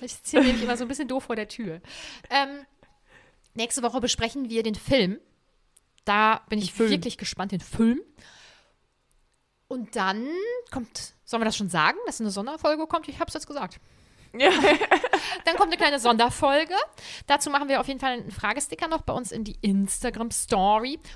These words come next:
Speaker 1: Und ich denke, wir werden ein bisschen schnacken und so. Und dann geht es natürlich weiter mit Buch zwei.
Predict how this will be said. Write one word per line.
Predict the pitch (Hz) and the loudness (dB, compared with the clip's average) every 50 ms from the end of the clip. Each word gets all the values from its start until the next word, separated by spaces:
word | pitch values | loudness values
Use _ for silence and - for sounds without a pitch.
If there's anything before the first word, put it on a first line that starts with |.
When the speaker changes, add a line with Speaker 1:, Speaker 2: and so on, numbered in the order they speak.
| - - | -14 -12
Speaker 1:
Und | 190 185 | -12 -8
ich | - | -6
denke, | 202 190 202 | -6 -6 -6
wir | 190 175 | -4 -4
werden | 180 175 165 | -4 -6 -6
ein | 170 | -8
bisschen | - - 170 156 | -12 -12 -10 -10
schnacken | - - 147 - - 214 | -8 -8 -8 -8 -8 -8
und | - 254 262 | -8 -6 -4
so. | - 302 415 - - - - - - - | -4 -4 -4 -4 -8 -16 -18 -18 -10 -8
Und | 226 254 220 | -4 0 2
dann | 226 247 302 285 | 2 2 2 0
geht | 302 294 | -2 -2
es | 294 - | -2 -4
natürlich | - 247 240 - - 320 302 320 302 233 | -4 -4 -2 0 2 2 2 2 2 2
weiter | 240 262 269 - 277 254 | 2 2 2 0 -4 -6
mit | 247 240 - - - - _ _ _ _ _ _ | -8 -8 -10 -12 -14 -16 _ _ _ _ _ _
Buch | 247 - - | -16 -16 -14
zwei. | - - - - 135 123 135 202 320 | -16 -10 -6 -4 -4 -2 -4 -6 -8